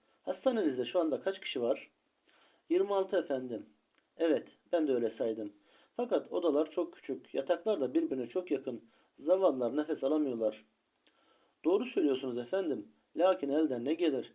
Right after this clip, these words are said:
Güneşli havalarda iyileşen hastaları bahçeye çıkarmak istiyorum. Fakat orası da öyle dar ki dolaşacak yer bulamıyorlar." "Ya bulaşıcı hastalık çıktığı zaman ne yapıyorsunuz?" "Ah efendim,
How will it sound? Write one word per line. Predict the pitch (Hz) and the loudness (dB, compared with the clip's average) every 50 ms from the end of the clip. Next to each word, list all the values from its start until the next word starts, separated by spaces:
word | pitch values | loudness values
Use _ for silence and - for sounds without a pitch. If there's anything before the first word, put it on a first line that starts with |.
| _ _ _ _ _ _ _ | _ _ _ _ _ _ _
Güneşli | 151 165 196 208 - - 233 | -2 0 0 -2 -2 -2 -2
havalarda | 196 185 180 151 151 143 135 131 131 135 - | 0 2 4 6 6 6 4 4 4 0 0
iyileşen | - 156 156 151 156 151 - 190 175 | 4 4 4 4 4 2 0 -2 -4
hastaları | 170 156 135 - - 127 123 127 131 135 | -4 -6 -6 -4 -4 -2 -2 0 0 2
bahçeye | 147 143 143 - 160 151 | 0 0 0 0 -2 -2
çıkarmak | 151 - - 151 147 151 170 180 180 | -2 -2 -4 -2 -2 0 -2 -2 -4
istiyorum. | - - - 135 123 120 151 - - - _ _ _ _ _ _ | -6 -8 -4 -2 0 0 0 -2 -4 -8 _ _ _ _ _ _
Fakat | - - 147 139 123 - | -6 -4 -2 -4 -4 -2
orası | - 180 180 165 - - 135 | 0 0 0 0 -2 -2 -2
da | 139 156 | 0 0
öyle | 170 160 151 131 | 2 2 2 4
dar | 165 190 202 202 - | 4 4 2 0 -2
ki | - 120 - - - _ _ _ _ - | -6 -6 -6 -8 -12 _ _ _ _ -2
dolaşacak | - 160 151 147 - 135 127 123 123 165 | 0 0 0 0 0 -2 -4 -2 0 0
yer | 165 170 165 | 0 0 2
bulamıyorlar." | 143 143 151 143 139 131 120 113 113 110 110 - - _ _ _ _ _ _ _ _ _ _ _ _ _ _ _ _ _ _ | 0 0 0 0 0 -2 -2 0 0 0 0 -2 -6 _ _ _ _ _ _ _ _ _ _ _ _ _ _ _ _ _ _
"Ya | - - 208 214 | -2 -2 -2 0
bulaşıcı | 220 226 220 - 233 240 226 | 0 0 0 0 -2 -4 -2
hastalık | 208 196 202 - 196 185 180 | -2 -2 -2 -2 -4 -4 -6
çıktığı | - - - - 220 | -8 -12 -10 -6 -2
zaman | 196 196 160 147 139 | 0 2 2 2 2
ne | 139 | 2
yapıyorsunuz?" | 131 127 131 - 139 131 - - 156 185 - - - _ _ _ _ _ _ _ _ - - _ - | 0 0 0 -2 -4 -4 -4 -4 -6 -6 -6 -10 -18 _ _ _ _ _ _ _ _ -20 -20 _ -4
"Ah | - 156 139 147 | -2 -2 -2 -2
efendim, | 147 143 - 147 139 139 135 131 123 | -4 -2 -2 -2 -2 -2 -4 -6 -6